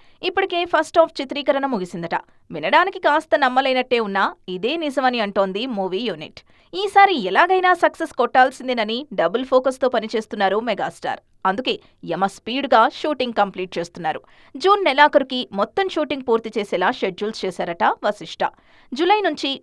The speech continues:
పోస్ట్ ప్రొడక్షన్ వర్క్‌తో బిజీ కానుంది విశ్వంభర టీం. already చెప్పిన టైంకి, అంటే జనవరి పదిన సినిమాని రిలీజ్ చేయాలన్నది గోల్. రిలీజ్ డేట్ విషయంలో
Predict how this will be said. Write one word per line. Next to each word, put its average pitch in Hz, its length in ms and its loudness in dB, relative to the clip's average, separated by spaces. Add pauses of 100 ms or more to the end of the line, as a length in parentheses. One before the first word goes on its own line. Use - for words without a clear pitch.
(120)
పోస్ట్ 370 260 -2
ప్రొడక్షన్ 302 420 -2
వర్క్‌తో 220 280 0 (120)
బిజీ 175 300 -6
కానుంది 185 340 0 (200)
విశ్వంభర 202 420 -4 (100)
టీం. 190 140 -6 (400)
already 330 380 4 (120)
చెప్పిన 254 340 0
టైంకి, 190 320 0 (240)
అంటే 185 180 -4 (400)
జనవరి 311 360 6 (100)
పదిన 247 220 2 (260)
సినిమాని 294 380 0 (100)
రిలీజ్ 214 300 -4
చేయాలన్నది 196 460 -2 (160)
గోల్. 160 200 -6 (320)
రిలీజ్ 415 320 -2
డేట్ 339 240 -4
విషయంలో 247 340 2